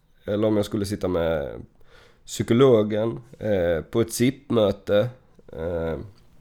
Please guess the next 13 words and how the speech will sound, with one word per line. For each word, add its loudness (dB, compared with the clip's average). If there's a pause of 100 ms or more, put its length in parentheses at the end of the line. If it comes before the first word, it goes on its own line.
(720)
eller 4
med 2
klienterna 0
så, -10
så, 0
eh, -2 (260)
när 6
jag 4
pratar 2
så 0
använder 0
jag 2
mitt, -8